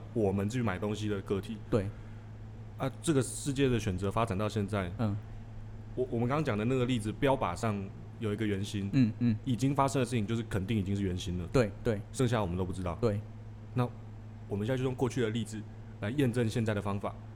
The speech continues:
Speaker 1: 然后
Speaker 2: 一个回测。
Speaker 1: 对，一个回测，然后用这个方法来预测接下来的方向。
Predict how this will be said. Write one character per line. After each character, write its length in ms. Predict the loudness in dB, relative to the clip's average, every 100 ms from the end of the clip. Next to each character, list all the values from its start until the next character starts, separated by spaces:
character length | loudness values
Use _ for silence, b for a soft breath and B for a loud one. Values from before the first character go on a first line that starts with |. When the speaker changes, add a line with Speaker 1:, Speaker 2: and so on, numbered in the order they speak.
| -8
Speaker 1:
然 100 | 0
后 60 | 4
Speaker 2:
一 20 |
个 60 | 6
回 140 | 4
测。 200 | 2 -2 0
Speaker 1:
对， 100 | -4
一 80 | 0
个 100 | 0
回 140 | 0 0
测， 220 | 0 -2 -2
然 100 | 0
后 160 | 0 0
用 160 | -2
这 100 | 0
个 80 | 0
方 180 | 0 -2
法 140 | -4
来 100 | -4 -4
预 60 |
测 140 | -4 -2
接 140 | -2
下 100 | -2
来 60 | -4
的 100 | -4
方 240 | -4 -2
向。 160 | -2